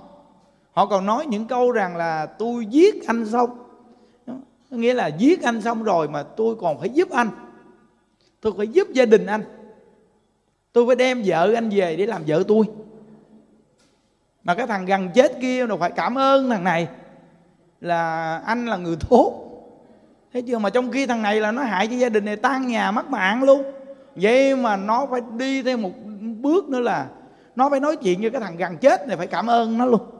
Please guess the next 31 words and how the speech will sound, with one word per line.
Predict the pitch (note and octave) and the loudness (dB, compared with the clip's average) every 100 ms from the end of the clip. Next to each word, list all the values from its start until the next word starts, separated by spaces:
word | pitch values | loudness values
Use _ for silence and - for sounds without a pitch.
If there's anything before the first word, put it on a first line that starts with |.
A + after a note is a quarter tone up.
| - - _ _ _ | -20 -20 _ _ _
Vì | E3 D#3 | -16 -14
con | F3 F#3+ | -12 -14
nó | F#3+ - | -6 0
kinh | G#3+ G3+ F#3 | 2 0 -2
chưa? | F#3 D#3 - - - _ _ _ _ | -4 -4 -8 -18 -20 _ _ _ _
Phải | C#3+ - | -8 -6
là | F#3 | -4
ác | F3+ A3 A#3 | 0 0 0
hơn | G#3+ F3 | -2 -2
con | F#3 | -6
cọp | D#3+ C#3+ F3 | -2 -2 -2
không? | D#3+ E3+ | -6 -4
Con | E3 | 0
hổ | C#3+ F#3 | 2 2
không? | G3+ B2+ - - - _ _ _ _ _ - | 2 0 -6 -20 -20 _ _ _ _ _ -18
Con | F3+ | -14
cọp, | F3+ D#3+ E3 G3+ | -4 -2 -2 -4
con | F3 | 0
hổ | E3+ E3+ | 2 2
nó | A3+ G#3 | 2 -2
chỉ | F#3 G3+ F#3 | -4 -2 -4
giặt | E3+ | -4
người | F#3+ | -6
ta, | F#3 | -6
nó | G3 G3+ | -4 -4
ăn | G3 | -4
thịt | E3 - | -6 -4
là | D#3+ | -6
xong | D3 G3 F#3+ | -4 -6 -6
một | D3+ | -8
người. | E3+ D3+ | -4 -4